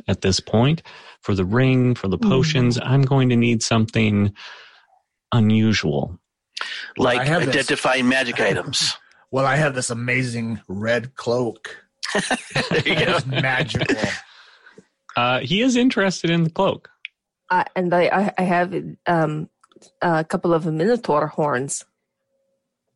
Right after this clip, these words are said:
Speaker 1: He's, uh, curious about them, but he kinda shrugs and hands them back to you. He's like, "Nah, I, I think I need something magical."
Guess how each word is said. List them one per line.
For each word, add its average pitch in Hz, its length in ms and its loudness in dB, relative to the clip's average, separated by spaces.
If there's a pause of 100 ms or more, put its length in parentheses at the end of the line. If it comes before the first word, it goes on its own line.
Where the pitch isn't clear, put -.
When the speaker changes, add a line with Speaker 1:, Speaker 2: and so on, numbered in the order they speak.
(340)
Speaker 1:
He's, 131 920 2
uh, 294 800 2 (180)
curious 214 580 2
about 175 340 0
them, 160 560 4
but 147 200 0
he 139 140 -4
kinda 131 320 0
shrugs 113 580 0
and 101 480 2
hands 95 320 -2
them 92 100 0
back 90 220 -2
to - 120 -8
you. 95 100 -4
He's 151 160 -4
like, 185 160 -2
"Nah, 180 520 0 (760)
I, 127 360 -4
I 165 120 2
think 226 320 0
I 170 120 2
need 143 240 2
something 107 460 0
magical." 85 640 -2